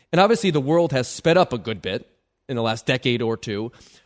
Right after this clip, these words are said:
But what makes Brooks Robinson, another, you know, Y-, Carl Yastrzemski, Stan Musial, these types that spent their,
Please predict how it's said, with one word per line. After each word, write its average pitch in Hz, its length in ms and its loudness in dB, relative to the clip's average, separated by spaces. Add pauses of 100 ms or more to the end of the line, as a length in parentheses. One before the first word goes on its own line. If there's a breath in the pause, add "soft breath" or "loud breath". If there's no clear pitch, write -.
But 156 80 -6
what 175 120 2
makes 226 280 0
Brooks 170 280 -4
Robinson, 135 420 0
another, 127 480 0
you 127 80 -10
know, 113 100 -4
Y-, 147 140 -4
Carl 160 200 0
Yastrzemski, 139 540 -4
Stan 139 300 -2
Musial, 139 480 -2
these 135 300 -6
types 156 320 -2
that 135 120 -4
spent 139 280 -4
their, 131 260 -2